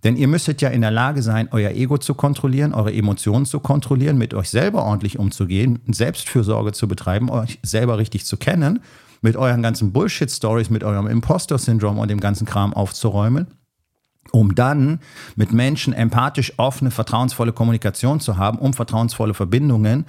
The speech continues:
im Unternehmen wachsen zu lassen. Denn das ist das Einzige, was dafür sorgen wird, dass ein Unternehmen langfristig erfolgreich ist. Mark my words, bei V W siehst du genau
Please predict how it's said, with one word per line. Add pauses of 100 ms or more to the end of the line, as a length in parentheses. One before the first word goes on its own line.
(260)
im
Unternehmen
wachsen
zu
lassen.
Denn
das
ist
das
Einzige,
was
dafür
sorgen
wird,
dass
ein
Unternehmen
langfristig
erfolgreich
ist. (260)
Mark
my
words,
bei
V
W
siehst
du
genau